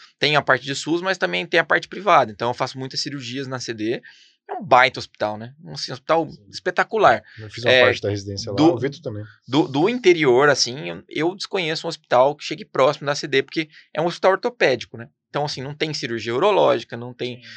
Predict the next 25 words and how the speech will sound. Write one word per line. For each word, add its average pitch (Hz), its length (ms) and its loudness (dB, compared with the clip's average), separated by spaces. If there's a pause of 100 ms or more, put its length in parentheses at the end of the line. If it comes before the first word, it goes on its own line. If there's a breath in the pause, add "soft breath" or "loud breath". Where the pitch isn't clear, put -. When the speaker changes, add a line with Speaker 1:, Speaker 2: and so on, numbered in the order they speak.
(120 loud breath)
Speaker 1:
é 135 120 4
um 143 40 0
hospital 151 260 2
ortopédico, 147 720 2
né? 151 260 2
Assim, 120 300 -6
neurocirúrgico 151 640 4
também, 170 380 4
mas 113 100 -2
hospital 147 260 0
de 156 140 -8
cirurgias 170 540 -6
ortopédicas. 131 640 -4 (480 loud breath)
Então, 156 160 2
é 180 40 2
um 185 40 2
hospital, 180 560 4
cara, 120 320 0 (320 soft breath)
que - 100 -14
tá 185 200 2
toda 196 360 2
a 220 40 0
enfermagem, 160 640 4
tá 156 220 4
acostumado, 147 640 2